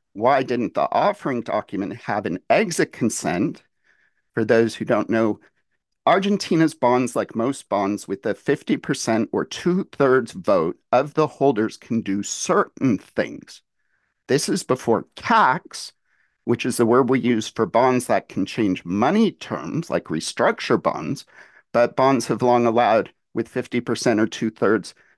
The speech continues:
to change covenants. Argentina could have had a vote and associated with its exchange to strip the pari passu clauses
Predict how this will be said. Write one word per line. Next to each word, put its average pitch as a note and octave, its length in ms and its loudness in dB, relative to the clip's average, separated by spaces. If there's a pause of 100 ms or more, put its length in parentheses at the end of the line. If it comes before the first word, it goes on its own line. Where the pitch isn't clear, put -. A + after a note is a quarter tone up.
to - 140 -6
change A2+ 460 0
covenants. - 840 -2 (540)
Argentina B2+ 640 2 (100)
could C#3 500 4 (280)
have A#2 180 -2
had B2 260 0
a A2 60 2
vote A#2 580 2 (400)
and A2 140 -4
associated C#3+ 920 -2
with A2+ 180 -2
its - 160 -10
exchange - 680 -4
to C3 120 -2
strip - 600 0
the D3 100 2
pari G#2 340 -2
passu - 460 -6
clauses D#2 680 -2